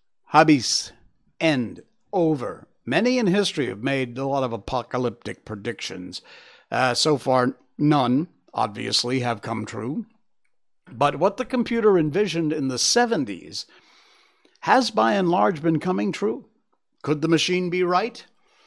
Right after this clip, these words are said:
Uh, the prediction, which was recently reappeared in the Australian media, made, uh, by a program dubbed World One, originally created by Jay Forrester, commissioned by the Club of Rome to model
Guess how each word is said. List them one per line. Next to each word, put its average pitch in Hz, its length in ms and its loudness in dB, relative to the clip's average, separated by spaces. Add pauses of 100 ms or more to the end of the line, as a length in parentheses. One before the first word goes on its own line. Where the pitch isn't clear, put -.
(400)
Uh, 139 180 4
the 135 140 0
prediction, 214 520 0
which 160 160 0
was 131 200 -6
recently 156 440 2
reappeared 147 560 2
in 131 60 -4
the 131 80 -2
Australian 131 600 -2
media, 127 560 -2
made, 147 360 -2
uh, 127 280 -4
by 131 180 -6
a 123 100 -6
program 180 520 -2
dubbed 147 300 -2
World 170 540 0
One, 143 500 0 (760)
originally 151 460 0
created 147 640 -4
by 135 220 -2
Jay 139 400 -4
Forrester, 123 800 -4
commissioned 135 500 -6
by 123 160 -4
the 113 100 -6
Club 156 280 -4
of 117 140 -8
Rome 123 380 -4
to 139 80 -8
model 131 420 -6